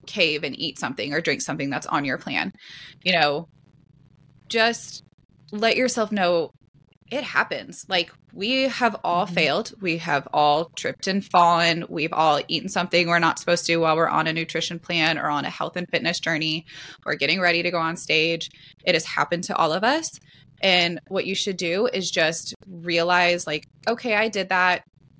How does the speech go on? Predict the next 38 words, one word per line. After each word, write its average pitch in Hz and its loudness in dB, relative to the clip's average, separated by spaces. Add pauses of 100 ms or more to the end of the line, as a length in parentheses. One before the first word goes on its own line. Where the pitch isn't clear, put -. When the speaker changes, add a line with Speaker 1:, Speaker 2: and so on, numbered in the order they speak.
(100)
Speaker 1:
It's 196 -6
going 160 0
to - -8
be 208 2
okay. 214 2
I'm 185 -2
going 170 -4
to - -8
get 151 -4
right 151 0
back 165 -2
on 165 -2
my 160 -2
plan 156 -4 (320)
later 175 4
today 127 -2
or 151 -2
tonight 143 -2 (400)
or 160 2
tomorrow." 160 2 (680)
Do 220 -4
not 196 2
think 208 -6
you 202 -6
can 196 -6
out 165 0
cardio 127 -6
it. 190 0 (300)
<laughs> - -
Do 196 -2
not 214 2
think 196 2
Speaker 2:
No. 139 -4 (200)
Speaker 1:
that 165 0
you 170 -2
can 196 -6
outlift 165 -2 (100)
that. - -2